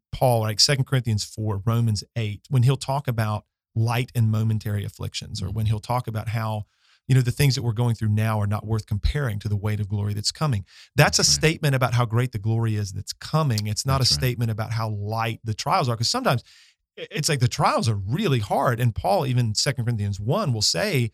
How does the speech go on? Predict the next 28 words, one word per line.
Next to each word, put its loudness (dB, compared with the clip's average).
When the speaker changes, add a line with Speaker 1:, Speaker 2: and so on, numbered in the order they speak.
Speaker 1:
they 6
experience 2
things 2
in 0
Asia 0
that -4
caused 0
them 0
to -12
despair 0
of -2
life -2
itself. -2
Speaker 2:
That's -4
right. 0
Speaker 1:
So 2
clearly 2
he 6
doesn't 4
mean 2
that 2
these 2
things 2
are -2
easy, -2
but 4
what 6
he's 4